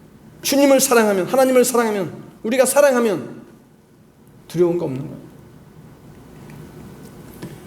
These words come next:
사랑이 두려움을 내어 쫓는 거예요. 여러분, 그렇습니다. 죄에는 뭐가 약이에요? 죄에는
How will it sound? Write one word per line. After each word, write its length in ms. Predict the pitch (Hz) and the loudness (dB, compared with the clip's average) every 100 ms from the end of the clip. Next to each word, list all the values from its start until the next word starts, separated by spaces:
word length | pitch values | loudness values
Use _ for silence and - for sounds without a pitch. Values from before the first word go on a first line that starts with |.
| - - - | -20 -20 -6
사랑이 400 | - 214 214 208 | -2 0 2 0
두려움을 380 | 175 185 180 160 | 2 2 4 2
내어 140 | 151 | 0
쫓는 320 | 165 156 139 | -2 -6 -6
거예요. 180 | 120 117 - - _ - _ _ _ - - - - - - - - - - | -10 -14 -18 -20 _ -20 _ _ _ -20 -20 -20 -20 -20 -20 -20 -20 -10 0
여러분, 320 | 143 131 113 - - - - - - - - - - | 0 0 -4 -10 -18 -20 -20 -20 -20 -20 -20 -20 -12
그렇습니다. 520 | 135 113 - 110 107 - - - - - - - - - - - - - - | -8 -6 -4 -6 -8 -16 -20 -20 -20 -20 -20 -20 -20 -20 -20 -20 -20 -20 -8
죄에는 760 | - 147 135 139 180 226 - - - - | 0 2 2 2 0 0 -8 -16 -20 -16
뭐가 380 | 151 147 160 165 | -4 0 2 4
약이에요? 440 | 139 139 143 170 - - - - - - - - - - | 2 0 -2 -2 -4 -14 -20 -20 -20 -20 -20 -20 -20 -8
죄에는 760 | - 147 196 349 - - - | 2 4 6 4 0 -10 -16